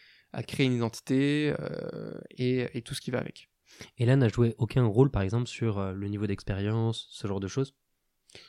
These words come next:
Speaker 1: Bah, c'est l'expérience, en fait, hein. C'est avoir, euh, créé une marque, l'avoir fait connaître, avoir fait monter un site, euh, e-commerce. Le... Moi, je pense que une année, euh... une année en, en entrepreneuriat, en création de boîte, d'une manière, euh, sérieuse, hein, pas, euh,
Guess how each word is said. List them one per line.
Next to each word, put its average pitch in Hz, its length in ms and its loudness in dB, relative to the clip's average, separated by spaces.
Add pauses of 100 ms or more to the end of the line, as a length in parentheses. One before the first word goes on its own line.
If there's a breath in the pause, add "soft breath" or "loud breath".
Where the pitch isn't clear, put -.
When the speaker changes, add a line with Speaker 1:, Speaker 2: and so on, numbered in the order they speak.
(200 loud breath)
Speaker 1:
Bah, - 140 0
c'est 131 160 0
l'expérience, 120 420 4
en 113 40 -6
fait, - 180 -6
hein. 143 160 -10 (240)
C'est 117 720 -2
avoir, 120 320 2
euh, 113 180 0
créé 127 240 -2
une 123 140 0
marque, 131 360 2
l'avoir 113 200 -4
fait 123 100 -4
connaître, 127 500 0
avoir 139 200 -8
fait 120 80 -6
monter 120 240 -2
un 131 100 0
site, - 280 -6
euh, 127 140 2
e-commerce. 131 580 0 (460 soft breath)
Le... - 640 -4
Moi, 147 200 2
je - 80 -6
pense 165 160 -2
que 120 420 -2
une 135 160 0
année, 139 300 2
euh... 117 340 -2 (400 soft breath)
une 139 160 6
année 135 260 8
en, 131 80 6
en 117 360 0
entrepreneuriat, 131 500 4
en 127 60 4
création 127 260 -4
de 123 60 0
boîte, 131 320 2
d'une 131 160 -6
manière, 127 320 -6 (100)
euh, - 60 -10 (100)
sérieuse, 120 400 0
hein, 117 100 -8
pas, 120 360 -4
euh, - 100 -10